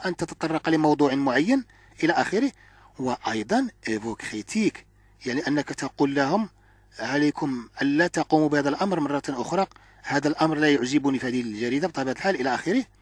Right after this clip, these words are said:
وتقول لماذا بطبيعة الحال. Et vos critiques sur le site. يعني على الموقع. Ou dans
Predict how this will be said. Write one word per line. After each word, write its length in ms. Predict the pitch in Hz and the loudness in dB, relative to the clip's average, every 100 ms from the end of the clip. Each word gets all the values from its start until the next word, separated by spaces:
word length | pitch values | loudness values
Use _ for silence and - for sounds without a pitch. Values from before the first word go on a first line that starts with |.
| - - | -20 -2
وتقول 380 | 220 254 320 330 | 2 4 8 8
لماذا 280 | 269 220 175 | 8 6 4
بطبيعة 260 | - 139 135 | 2 0 0
الحال. 240 | - 107 - - | -4 -12 -10 -4
Et 20 | |
vos 160 | 127 123 | -2 -2
critiques 480 | - 123 - 262 - - - - - - | -4 -4 0 0 0 -20 -20 -18 -12 0
sur 320 | 220 254 185 - _ - | 6 6 6 -2 _ -4
le 200 | 113 - | -2 -2
site. 520 | - - 214 - - - _ _ _ _ 120 | -2 0 0 -2 -10 -12 _ _ _ _ -6
يعني 240 | 120 156 | 0 2
على 260 | 120 139 214 | 2 2 2
الموقع. 720 | 170 180 220 143 - 147 - _ _ _ | 2 2 2 2 2 2 2 _ _ _
Ou 120 | 170 139 | 0 4
dans 260 | 160 285 | 6 4